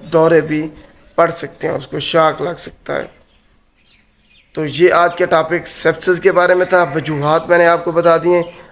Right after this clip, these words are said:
अलामात कौन सी हैं वो भी बता दिए, इलाज क्या है वो भी बता दिए। अगर आपका बेटा, वो जो doctor देखेगा, अगर उसको oxygen की ज़रूरत होगी तो फिर refer कर देगा, oxygen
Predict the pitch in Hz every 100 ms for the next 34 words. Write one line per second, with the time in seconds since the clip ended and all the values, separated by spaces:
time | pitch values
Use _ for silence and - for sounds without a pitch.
0 | _ - 160 151 151 160 175 175 - 170
1 | 160 165 165 139 165 175 170 165 165 160
2 | 170 165 160 - _ _ 160 160 175 185
3 | - 180 165 160 147 165 160 147 147 143
4 | 143 139 - - _ - 160 190 185 180
5 | - 165 156 156 156 147 139 - 143 151
6 | 151 143 147 147 147 147 147 175 170 170
7 | 170 - - _ 170 196 185 170 - 160
8 | 143 156 156 175 170 156 170 165 170 170
9 | 151 156 151 156 156 151 156 160 156 151
10 | 160 165 175